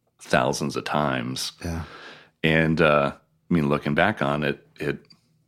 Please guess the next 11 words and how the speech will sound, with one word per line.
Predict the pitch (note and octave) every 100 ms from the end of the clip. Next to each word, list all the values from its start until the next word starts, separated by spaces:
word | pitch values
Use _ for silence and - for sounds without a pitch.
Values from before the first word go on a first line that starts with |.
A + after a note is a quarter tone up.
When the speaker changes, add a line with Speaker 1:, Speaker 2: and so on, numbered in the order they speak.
| -
Speaker 1:
it | D2
clearly | - C2+ C#2
wasn't. | F2 - - - -
Speaker 2:
Yeah. | E2 D#2+ E2
What | A2 B2
were | C3+
you | G#2+ A2+
noticing | G#2+ F#2 E2+ - E2+ D#2+
and | D#2+
seeing, | - F2+ D#2+ D2+
Jamie? | D2+ E2+ F2+